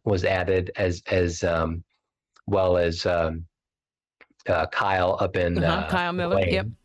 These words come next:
Speaker 1: Kyle Miller up in Fort Wayne. We lost Terry Austin, unfortunately. Um, but if we pick up just a few more, uh, state house seats, which I think we can in twenty twenty-four, we can start to put in what I like to call kind of speed bumps,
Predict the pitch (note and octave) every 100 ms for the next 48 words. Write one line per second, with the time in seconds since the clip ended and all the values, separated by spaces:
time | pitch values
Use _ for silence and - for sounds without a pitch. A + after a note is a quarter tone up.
0 | _ _ - G2 F#2 F#2+ F#2 G2 F#2+ -
1 | F#2 - F2 E2+ F2+ G2 G#2+ A2 - A2
2 | F#2 F#2 - F#2+ F2+ F2 F2+ D#2+ E2+ E2
3 | F#2 C3 - - - - F#2 F2 E2+ E2+
4 | - G#2 G2+ - G#2+ A#2+ E3 G3+ D#3+ D#3
5 | B2 A#2+ A2 F#2+ - A#2+ A#2 A2+ G#2+ G#2
6 | G2+ - _ - F2+ - G#2+ G2 F#2 -
7 | - E2 - G2 G#2 F#2+ B2+ B2+ G#2+ -
8 | G#2 F2 E2 F#2 F#2+ - F#2+ E2+ - E2
9 | E2+ G2+ E2 D#2+ E2+ - - - - -
10 | A2+ B2+ - B2+ C3+ C3 C3 A2+ G2+ F#2
11 | F2+ G2 G#2 F#2+ - - F#2+ F2 F#2+ D#2+
12 | - - G2+ A2 A#2+ D3+ - -